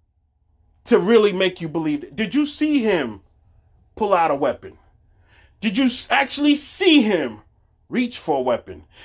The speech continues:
Did he actually tell you he was gonna reach for a weapon? So how is it that this person that didn't say any of those things,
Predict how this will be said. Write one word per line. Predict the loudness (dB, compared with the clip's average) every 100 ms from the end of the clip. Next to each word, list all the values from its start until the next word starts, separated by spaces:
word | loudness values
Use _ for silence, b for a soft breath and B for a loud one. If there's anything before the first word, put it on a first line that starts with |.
| b b
Did | 4 6 6
he | 2 2
actually | 0 -2 -4 -4 -2 -2
tell | -6 -8 -2 2 4 4
you | 0 -6 -8 -12 _ _ _ _ _ _
he | 0 2
was | 2 2
gonna | 2 2 2
reach | -2 -6
for | -4 -2
a |
weapon? | 0 -2 -4 -14 -20 _ _ _ b b b
So | b 2 4
how | 4 2 2 0
is | 0
it | -2 0
that | 2 0 0
this | -2 -2
person | 0 2 2 0 -2
that | -2 0
didn't | -4 0 -2
say | 0 2 4
any | 4 2 2
of | 4
those | 4 2
things, | 0 -4 -4 -8 -12